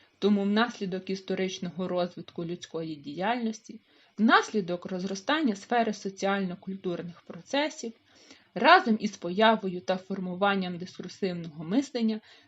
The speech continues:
міфологічна свідомість починає руйнуватися. Міф розкладається,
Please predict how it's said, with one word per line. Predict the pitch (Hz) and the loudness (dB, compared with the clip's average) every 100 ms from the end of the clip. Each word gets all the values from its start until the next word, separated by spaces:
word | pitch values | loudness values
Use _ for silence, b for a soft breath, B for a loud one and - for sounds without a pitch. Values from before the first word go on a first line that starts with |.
| - | 6
міфологічна | 220 226 226 196 190 185 - - | 6 6 0 0 -2 -6 -6 -10
свідомість | - 180 156 214 294 302 - _ _ _ | -10 -8 0 2 2 -2 -10 _ _ _
починає | - 185 190 170 175 220 226 233 - | -6 -6 -4 -6 -4 -2 -2 -6 -10
руйнуватися. | 226 269 226 175 160 165 - - 180 196 b b b _ B B B | -2 0 0 -2 -6 -10 -14 -12 -14 -14 b b b _ B B B
Міф | 220 415 - | 6 6 4
розкладається, | 269 269 254 233 180 156 147 - 175 | 0 0 0 0 -2 -6 -10 -14 -18